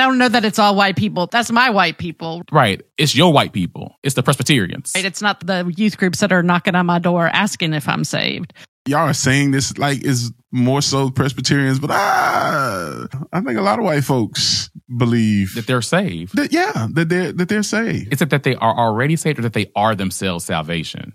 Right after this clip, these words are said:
Speaker 1: Ooh. <laughs> Well.
Speaker 3: I think because a lot of white people identify with Christ as being this white figure, you know, you,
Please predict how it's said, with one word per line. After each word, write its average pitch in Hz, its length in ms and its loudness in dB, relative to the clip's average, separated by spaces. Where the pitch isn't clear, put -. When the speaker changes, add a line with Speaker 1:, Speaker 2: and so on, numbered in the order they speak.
Speaker 1:
Ooh. 160 280 -2
<laughs> 131 60 0
Well. 139 320 -4
Speaker 3:
I 170 140 2
think 180 220 0
because 131 320 2
a 123 40 2
lot 131 160 2
of 127 60 0
white 127 180 0
people 127 220 0
identify 113 800 0
with 110 320 0
Christ 117 640 0
as 110 260 0
being 113 380 2
this 104 240 0
white 101 480 2
figure, 92 480 0
you 113 160 0
know, 104 220 0
you, 113 360 -2